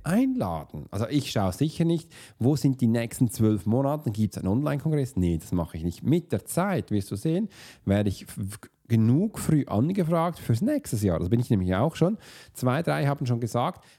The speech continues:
„Alex, dieses Jahr geht's nicht mehr, aber lass uns auf die Warteliste setzen für nächstes Jahr. Oder wie sieht's denn da aus?“ Ich so, „Ja, ist okay. Dann frag mich wieder an oder gib mir ein Datum, wo ich einbuchen kann. Entweder fixen wir das gleich oder du fragst mich danach an,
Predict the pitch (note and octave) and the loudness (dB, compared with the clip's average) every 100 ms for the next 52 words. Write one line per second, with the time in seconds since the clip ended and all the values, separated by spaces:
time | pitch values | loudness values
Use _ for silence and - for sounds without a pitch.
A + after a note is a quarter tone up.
0 | - B2 C3+ - C#3+ C3+ B2 B2 A2+ C3 | -4 -4 -2 -4 -2 0 0 -2 -2 -2
1 | F3 - F3 E3+ C3+ C3+ A#2 C#3 - D3 | -4 -4 -4 -2 -4 -2 -2 -2 -2 -4
2 | C3+ A#2 G2+ G#2 C#3+ C3+ C#3 - B2 B2 | -2 -4 0 -2 0 -2 -2 0 -2 -2
3 | B2+ B2+ F3+ D#4 - - G2+ F#2+ F2 G#2 | -2 -2 0 -2 -4 -4 0 0 0 -2
4 | C#3 D3+ F#3+ - F#3+ C4+ D4 - - - | -4 -2 -4 -4 -4 -2 -2 -2 -4 -4
5 | F#2 E2+ F#2 A3 - C#3 - C#4 - - | -4 -2 -2 -2 -6 -8 -4 -6 -6 -16
6 | _ - B2 A#2+ F#2 F#2 A#2+ D#3 D#3+ D3 | _ -4 -2 0 -2 0 0 0 -2 -2
7 | C#3+ G#3 C3+ A2 C3+ C#3 C3+ F#2 F2+ A2 | -2 0 0 0 -2 0 0 0 0 0
8 | C#3 C#3+ B2 - F3+ F3+ D3+ A2+ G2 F2+ | 0 0 -2 -2 0 2 0 -2 -2 -2
9 | D2+ - C#3+ G#3+ C#3 G2+ - B2+ - F3+ | -4 -2 -2 0 0 0 0 0 0 0
10 | G3+ - G3+ B3+ A#3 - F#3+ G#3 A3 E3 | 0 -2 -2 0 -2 -2 -2 -2 -4 -2
11 | D#3 C#3+ F3+ - G#3 F#3 G3+ E3 D#2+ | -2 0 -2 -2 0 0 2 0 -2